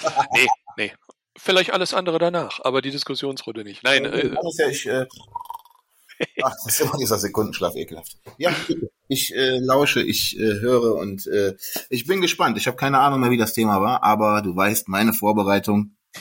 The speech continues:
Speaker 1: ist keine Vorbereitung. <laughs>
Speaker 2: Also es wird wohl damit anfangen, dass, äh, jeder einmal, äh, kurz so eine Einführung geben kann. Sagt einfach mal
Speaker 1: Jetzt,
Speaker 2: ein
Speaker 1: äh, wirst du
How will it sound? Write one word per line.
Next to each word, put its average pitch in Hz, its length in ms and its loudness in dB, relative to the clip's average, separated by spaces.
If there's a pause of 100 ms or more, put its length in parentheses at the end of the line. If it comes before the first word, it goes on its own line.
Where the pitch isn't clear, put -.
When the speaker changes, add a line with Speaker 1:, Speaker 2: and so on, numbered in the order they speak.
(100)
Speaker 1:
ist - 120 -16
keine 139 260 -2
Vorbereitung. 104 840 -2
<laughs> - 40 -14 (1200)
Speaker 2:
Also 139 200 0
es 135 140 -6
wird 135 120 -2
wohl 156 80 0
damit 143 240 -2
anfangen, 139 600 -4
dass, 120 340 -4
äh, 104 140 -4
jeder 123 420 -2
einmal, 107 500 -4 (400)
äh, - 60 -16 (320)
kurz - 240 -8
so 123 80 -6
eine 101 140 -14
Einführung 185 640 -6 (360)
geben 156 280 -6
kann. 147 340 -6 (120)
Sagt - 200 -4
einfach 110 200 -8
mal 113 60 4
Speaker 1:
Jetzt, 107 120 2
Speaker 2:
ein 104 120 -12
Speaker 1:
äh, 107 60 -12
wirst 143 240 2
du - 0 -